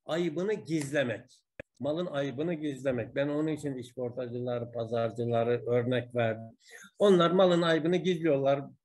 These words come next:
Güzelliklerini önüne seriyorlar. Arkasından da ekliyorlar poşetin içerisine.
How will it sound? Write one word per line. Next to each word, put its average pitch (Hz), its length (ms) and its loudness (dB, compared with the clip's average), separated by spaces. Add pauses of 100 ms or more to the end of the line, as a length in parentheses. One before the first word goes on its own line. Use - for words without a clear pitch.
Güzelliklerini 151 1080 -2
önüne 151 360 -2
seriyorlar. 165 720 0 (320)
Arkasından 147 720 0
da 208 200 2 (320)
ekliyorlar 156 760 2
poşetin 143 400 -2
içerisine. 120 640 -2